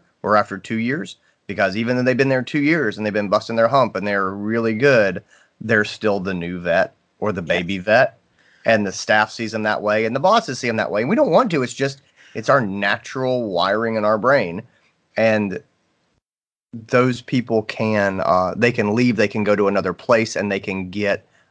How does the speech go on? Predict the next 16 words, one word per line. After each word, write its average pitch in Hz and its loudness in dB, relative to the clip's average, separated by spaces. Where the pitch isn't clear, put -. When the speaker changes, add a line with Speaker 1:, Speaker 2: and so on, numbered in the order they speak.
Speaker 1:
essentially 139 2
a 95 -2
fresh - 0
start 110 2
without 110 0
that, 98 -2
without 120 2
that, 104 2
uh, 87 0
that 117 2
reputation 110 -4
tied 92 -4
to 92 -12
them 73 -10
at 60 -8
all. 58 -6